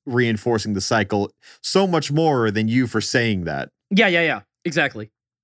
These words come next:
Speaker 2: And my example
Speaker 1: Like
Speaker 2: was just jokes, but, like, there are people who do it in earnest
Speaker 1: No,
Speaker 2: that
Speaker 1: no,
Speaker 2: get
Speaker 1: I've, I've
Speaker 2: really
Speaker 1: been there.
Speaker 2: fucking weird.
Speaker 1: Yeah.
Speaker 2: Yeah, yeah, yeah.
Speaker 1: Like, you can, people have those clips taken out of context, right?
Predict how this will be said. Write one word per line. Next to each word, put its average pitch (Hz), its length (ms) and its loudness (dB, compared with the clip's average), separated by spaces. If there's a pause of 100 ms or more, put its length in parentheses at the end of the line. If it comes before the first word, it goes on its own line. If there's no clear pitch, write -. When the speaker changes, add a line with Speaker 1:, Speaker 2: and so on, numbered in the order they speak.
(500)
Speaker 2:
And 220 120 -4
my 302 160 0
example 240 340 0
Speaker 1:
Like 196 80 -2
Speaker 2:
was 165 180 -2
just 175 240 -2
jokes, 190 420 -2
but, 180 220 0
like, 165 220 0
there 196 120 2
are 180 60 -2
people 208 260 0
who 180 100 0
do 175 160 0
it 170 180 -2
in 151 280 -2
earnest 139 460 -4
Speaker 1:
No, 127 300 2
Speaker 2:
that 110 60 -2
Speaker 1:
no, 123 80 2
Speaker 2:
get 123 120 4
Speaker 1:
I've, 156 200 2
I've 147 120 2
Speaker 2:
really 156 360 2
Speaker 1:
been 101 80 -2
there. 120 80 -2
Speaker 2:
fucking 107 200 -10
weird. 95 280 -10
Speaker 1:
Yeah. 101 160 0
Speaker 2:
Yeah, 147 140 2
yeah, 117 160 -4
yeah. 104 200 -8 (1300)
Speaker 1:
Like, 143 280 -6 (140)
you 147 140 -8
can, 254 300 -4 (120)
people 196 340 0
have 147 440 0
those 135 460 -2
clips - 300 -2
taken 139 280 -2
out 110 180 0
of 101 60 -4
context, 101 600 -6
right? 92 320 -2